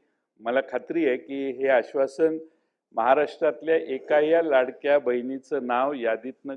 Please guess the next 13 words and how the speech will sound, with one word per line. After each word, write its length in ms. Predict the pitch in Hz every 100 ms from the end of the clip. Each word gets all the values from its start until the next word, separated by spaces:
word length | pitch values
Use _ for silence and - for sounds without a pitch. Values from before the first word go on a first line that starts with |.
| -
कमी 220 | 120 127
न 180 | 123 160
करता 480 | 165 120 - 110 104 - _ _ -
आपण 280 | 110 - 123
पूर्ण 380 | - 117 107 113
कराल. 340 | 113 98 120 123 _ _ _
आणि 180 | 107 113
तुम्ही 300 | 120 120 131
एकदा 240 | 120 123 151
बोलला 300 | 127 127 139
की 160 | 139
ते 160 | 139 143
करता, 460 | 135 120 - 143